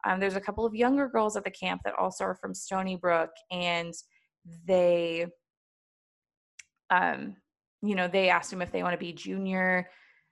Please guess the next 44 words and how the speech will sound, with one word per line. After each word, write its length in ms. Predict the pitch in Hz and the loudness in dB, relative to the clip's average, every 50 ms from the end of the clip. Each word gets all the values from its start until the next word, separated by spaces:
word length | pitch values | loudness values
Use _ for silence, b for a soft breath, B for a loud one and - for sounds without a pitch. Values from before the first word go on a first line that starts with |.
| b b b _ - | b b b _ 2
babysitters. 720 | 233 294 330 359 311 - 208 202 180 175 165 160 160 160 170 | 4 4 4 2 0 0 -2 0 2 2 0 0 -2 -4 -6
You 80 | 175 175 | -4 -4
know, 100 | 175 175 | 0 0
they're 100 | 180 185 | 0 0
expanding 640 | 185 - - - - 185 190 208 240 240 262 262 262 | 0 -4 -8 -10 -10 -8 -4 -2 0 0 0 2 2
their 140 | 269 262 254 | 0 -2 -2
club, 480 | 262 - - 240 247 269 269 254 190 | -6 -8 -6 -2 0 2 2 0 0
they're 140 | 180 185 175 | -2 -4 -6
gaining 400 | 180 185 185 190 208 208 208 208 | -4 -6 -6 -4 -4 -4 -2 -2
more 160 | 202 202 208 | -2 -2 -2
members, 800 | 202 190 185 196 214 220 208 190 180 170 175 175 - - - - - - | 0 0 0 2 2 2 2 2 2 2 0 -2 -6 -8 -12 -10 -6 -4
and 360 | 185 185 185 180 180 180 175 - - | -2 0 -2 -2 -4 -6 -10 0 2
all 200 | 185 190 202 208 | 4 4 4 4
of 80 | 196 | 2
the 80 | 196 190 | -2 -4
girls 500 | 190 185 180 180 180 180 180 180 175 - | -2 0 0 2 2 2 2 0 0 -2
are 160 | 180 185 175 | -4 -4 -2
just 320 | 175 190 175 - - - | -4 -6 -6 -8 -8 -4
super 560 | - 262 254 262 - 247 226 220 214 214 214 b b b b b _ - | -4 -4 -2 2 2 4 4 4 4 2 0 b b b b b _ 2
close 300 | 294 302 302 294 - 269 | 4 4 4 2 2 4
now 220 | 262 254 254 254 | 4 6 6 6
and 100 | 240 226 | 6 4
really 180 | 214 208 202 196 | 2 0 -2 -2
good 180 | 202 196 196 - | -2 -4 -4 -6
friends. 460 | - - 208 196 196 196 196 190 185 | -2 2 2 2 2 2 -2 -2 -2
They've 140 | 190 185 185 | -2 0 0
all 120 | 180 180 | 0 0
become, 440 | 190 190 - 190 185 180 180 185 185 - 196 196 - 190 | -2 -4 -6 -6 -6 -6 -6 -8 -10 -10 -12 -12 -6 -4
they're 160 | 190 185 175 | -4 -4 -2
more 240 | 180 185 202 208 - | -4 -4 -4 -4 -4
than 140 | 214 208 190 | -6 -6 -8
a 180 | - - - | -10 -8 -6
club, 240 | - 277 294 247 - - - | -2 2 2 2 2 0 -2
they're 140 | 185 180 - - | -4 -4 -2 -4
best 340 | 185 180 180 - - - - | -6 -6 -6 -8 -16 -20 -4
friends. 400 | _ 254 254 240 214 196 190 - - | _ 2 2 2 0 -2 -6 -6 -4
And 100 | - 226 | -2 0
it's 160 | 233 226 - | 0 -2 -2
just 320 | - 269 - - - - - | -6 -8 -8 -8 -10 -6 -2
so 360 | 285 277 294 320 330 320 320 b b b b b b b _ | 0 2 2 2 2 2 -2 b b b b b b b _
wholesome 560 | - - 302 320 330 320 - - 262 233 220 202 | -10 -6 -2 -2 -2 -2 2 2 4 4 4 2
and 100 | 208 208 | 0 -2
sweet. 540 | - - - 220 247 277 285 269 - - | -4 -4 -4 -2 0 0 0 0 -2 -2
Like, 140 | 185 185 180 | -4 -6 -6